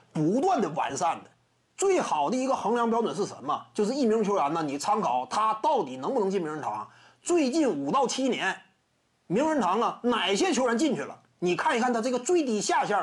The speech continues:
荣誉构成什么样的层次，你看一下这个。再者呢，就你看一看目前为止有哪些球员按照规则已经能够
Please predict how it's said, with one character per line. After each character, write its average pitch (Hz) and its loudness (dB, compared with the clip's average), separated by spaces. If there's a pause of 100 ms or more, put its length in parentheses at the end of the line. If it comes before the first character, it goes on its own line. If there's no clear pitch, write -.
荣 214 0
誉 262 -2
构 214 0
成 190 -2
什 165 -6
么 202 0
样 247 2
的 202 2
层 143 -4
次， 170 -2 (440)
你 180 0
看 294 0
一 269 0
下 247 0
这 285 0
个。 - -10 (1120)
再 294 2
者 156 0
呢， 143 -4 (380)
就 254 2
你 185 2
看 254 0
一 - 0
看 180 -2
目 302 2
前 208 0
为 233 2
止 123 -6 (380)
有 247 2
哪 214 0
些 302 2
球 202 2
员 147 0 (360)
按 277 0
照 277 2
规 311 0
则 170 0
已 147 -2
经 294 2
能 196 2
够 370 0